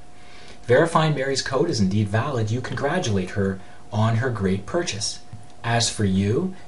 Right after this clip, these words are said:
you've climbed to the rank of social media champion as you build your company's social proof with happy Facebook followers and repeat customers, racking up sales from your social media efforts while maintaining a reassuring position of control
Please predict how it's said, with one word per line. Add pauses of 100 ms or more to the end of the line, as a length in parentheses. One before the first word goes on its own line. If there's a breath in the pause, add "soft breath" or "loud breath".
you've
climbed
to
the
rank
of
social
media
champion (480 loud breath)
as
you
build
your
company's
social
proof (220 loud breath)
with
happy
Facebook
followers
and
repeat
customers, (400 loud breath)
racking
up (100)
sales
from
your
social
media
efforts
while
maintaining
a
reassuring
position
of
control